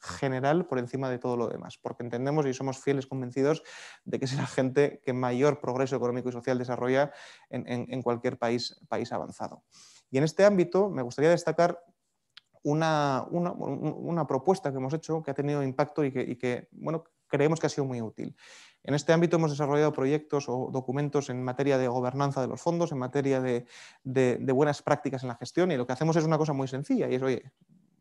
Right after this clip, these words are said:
con la capilaridad de C O E montamos grupos de trabajo específicos con socios de C O E,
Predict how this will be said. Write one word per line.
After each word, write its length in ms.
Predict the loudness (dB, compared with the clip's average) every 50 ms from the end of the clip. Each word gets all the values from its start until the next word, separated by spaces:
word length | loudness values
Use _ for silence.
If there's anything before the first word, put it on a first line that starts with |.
| _ -16
con 140 | -8 -6 -4
la 80 | -4 0
capilaridad 520 | 0 0 0 0 -4 -4 0 0 2 2
de 60 | 0
C 160 | 0 -2 0
O 80 | 2 2
E 80 | 2 2
montamos 440 | 2 -2 -2 -2 0 0 0 -2
grupos 280 | 0 0 2 2 2 -2
de 80 | -2 -2
trabajo 260 | -2 -2 0 0 -2
específicos 680 | -4 -4 -2 0 0 0 0 -2 0 -2 -2 -2 -4 -12 -18 -20 -20 -20 -12 _
con 160 | -6 -4 -4
socios 360 | 0 0 0 2 2 0 0
de 120 | 0 -4 -4
C 140 | -2 2
O 80 | 4 4
E, 300 | 6 4 4 0 -4 -12